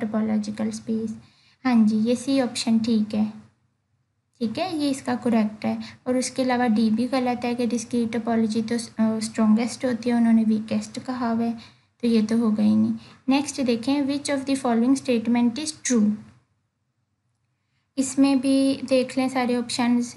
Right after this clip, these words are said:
जो intersection ये भी नहीं है first वाला, the subspace of a discrete topological space is also a discrete space, हाँ जी, इ-,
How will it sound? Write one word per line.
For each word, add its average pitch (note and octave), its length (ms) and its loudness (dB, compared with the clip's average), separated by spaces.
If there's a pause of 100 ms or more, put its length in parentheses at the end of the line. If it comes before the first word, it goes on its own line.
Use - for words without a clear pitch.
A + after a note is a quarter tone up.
(100)
जो A#3+ 180 0
intersection A#3+ 760 -2 (500)
ये A#3+ 100 4
भी A3+ 140 2
नहीं C4 240 2
है C4 60 -4
first B3+ 340 -6
वाला, A#3+ 320 0 (320)
the B3+ 120 0
subspace C4+ 580 -2
of B3 160 -4
a C4 160 2
discrete C4 440 -4
topological A#3 680 -2
space A#3+ 460 -6
is C4+ 160 -2
also D4 400 -2
a C4 60 0
discrete A3 540 -2
space, A3+ 460 -4 (640)
हाँ A#3+ 200 4
जी, A3 240 2 (180)
इ-, - 100 -6